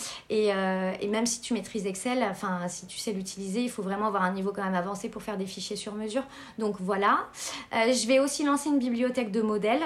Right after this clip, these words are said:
je pense, sur mon site internet. Ce sera des modèles vierges, des templates vierges. Et puis, euh, et puis à terme, bah, si je me diversifie, euh, sur d'autres sujets qu'Excel, le but, c'est de faire aussi d'autres formations, euh, Airtable, par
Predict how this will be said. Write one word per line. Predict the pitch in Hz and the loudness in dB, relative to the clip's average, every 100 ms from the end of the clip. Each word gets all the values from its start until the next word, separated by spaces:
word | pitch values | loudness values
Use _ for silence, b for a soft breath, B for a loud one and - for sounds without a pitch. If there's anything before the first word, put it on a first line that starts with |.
| 262 | -2
je | - | -4
pense, | 240 233 | -4 -4
sur | - | -4
mon | 214 208 | -6 -6
site | 202 202 | -8 -8
internet. | 196 202 196 220 - | -6 -6 -4 -4 -6
Ce | |
sera | - | -6
des | 180 175 | -4 -2
modèles | 170 175 190 | -2 0 0
vierges, | 170 180 202 220 214 190 180 | 0 -2 2 2 0 -2 -4
des | 180 | -4
templates | 185 180 185 160 | -6 -6 -8 -8
vierges. | 160 220 277 320 262 - B B 277 B | -4 0 0 0 -4 -8 B B -14 B
Et | 214 | -4
puis, | 202 - 226 226 208 | -4 -6 -4 0 0
euh, | 190 190 | 0 0
et | 196 | -2
puis | - | -2
à | 185 | -4
terme, | 240 247 | 0 0
bah, | 214 | 0
si | 190 202 | -4 -6
je | 196 | -4
me | |
diversifie, | 185 190 196 190 220 - 247 - - - - - - | -2 -2 -4 -4 -8 -8 -8 -10 -20 -20 -20 -20 -12
euh, | 147 | -6
sur | - 226 | -2 -2
d'autres | 214 247 | -2 -2
sujets | - 240 247 254 | -2 0 0 0
qu'Excel, | 233 226 - 254 262 | -4 -6 -4 0 0
le | |
but, | 208 233 | 0 -4
c'est | - 208 | -6 -8
de | |
faire | - 202 | -6 -6
aussi | 185 - | -6 -8
d'autres | 196 202 - | -6 -6 -6
formations, | 196 185 175 - 208 208 | -6 -4 -6 -8 -8 -6
euh, | 180 170 170 175 - | -6 -6 -10 -12 -8
Airtable, | 190 - 175 160 180 190 | -8 -6 -8 -6 -6 -6
par | 185 | -8